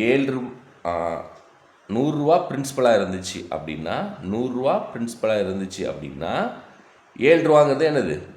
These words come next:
இன்ட்ரெஸ்ட். செவன் ருப்பீஸுங்கிறது என்னது? இன்ட்ரெஸ்ட். அதாவது, நூறு ரூபா நான் கடன் வாங்கினேன் அப்படின்னா, எனக்கு எவ்வளோ ரூபா கொடுக்கணும் வட்டி? ஏழு ரூபா கொடுக்கணும். எத்தனை வருஷத்துக்கு? per annum, ஒரு வருஷத்துக்கு. ஓகே, புரியுதா? So, செவன் பர்சன்டேஜ் கூட மீனிங் என்ன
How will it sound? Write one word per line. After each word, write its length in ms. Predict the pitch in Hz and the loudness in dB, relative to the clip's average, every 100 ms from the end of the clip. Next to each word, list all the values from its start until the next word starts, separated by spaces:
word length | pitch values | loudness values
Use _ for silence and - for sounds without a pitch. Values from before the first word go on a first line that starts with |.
| - 117 | -2 0
இன்ட்ரெஸ்ட். 460 | 117 - - - - - - - - | 0 -4 -8 -10 -12 -16 -20 -20 -6
செவன் 240 | 107 120 117 | -2 -2 -4
ருப்பீஸுங்கிறது 500 | 117 123 123 113 113 | -6 -6 -6 -4 -2
என்னது? 220 | 113 151 269 - - - - 101 | -2 -4 -6 -10 -20 -16 -4 -2
இன்ட்ரெஸ்ட். 380 | 87 76 - - 82 | -2 -8 -12 -14 -6
அதாவது, 200 | 87 123 104 | -4 -4 -2
நூறு 220 | 123 135 131 | -2 -2 0
ரூபா 120 | 147 160 | 2 2
நான் 120 | 139 110 | 0 0
கடன் 240 | 110 107 | 0 0
வாங்கினேன் 240 | 98 92 87 | -2 -2 -4
அப்படின்னா, 200 | 90 151 147 | -4 -4 -2
எனக்கு 200 | 135 127 | 0 0
எவ்வளோ 160 | 139 131 | 0 2
ரூபா 140 | 120 101 | 0 -2
கொடுக்கணும் 280 | 90 85 82 | -4 -4 -4
வட்டி? 200 | - 71 - 95 | -6 -10 -6 0
ஏழு 100 | 117 110 | 0 2
ரூபா 120 | 107 | 0
கொடுக்கணும். 320 | 90 - - | 0 -8 -4
எத்தனை 180 | 120 170 160 | 2 6 6
வருஷத்துக்கு? 420 | 143 123 123 151 190 - - - _ _ 160 | 4 -2 -4 -4 -4 -6 -18 -20 _ _ 8
per 140 | 165 - - 95 98 | 8 6 -2 2 4
annum, 340 | 98 98 98 78 - - - _ _ 98 | 4 0 -2 -6 -12 -18 -20 _ _ -2
ஒரு 180 | 120 190 277 - - | 2 2 0 -4 -2
வருஷத்துக்கு. 640 | 90 - - - - 80 76 71 - - - - _ 98 | -2 0 -6 -6 -8 -6 -6 -8 -16 -20 -20 -20 _ -10
ஓகே, 160 | 95 214 - - - _ _ | -4 -6 -6 -16 -20 _ _
புரியுதா? 280 | 127 127 147 - - - - | -2 0 0 -2 -10 -20 -6
So, 80 | 120 110 - | -2 -2 0
செவன் 200 | 95 120 - | 2 2 0
பர்சன்டேஜ் 400 | 127 135 139 127 | 0 0 -2 -2
கூட 120 | 117 104 | -2 0
மீனிங் 260 | 127 131 | 0 0
என்ன 100 | 107 | 0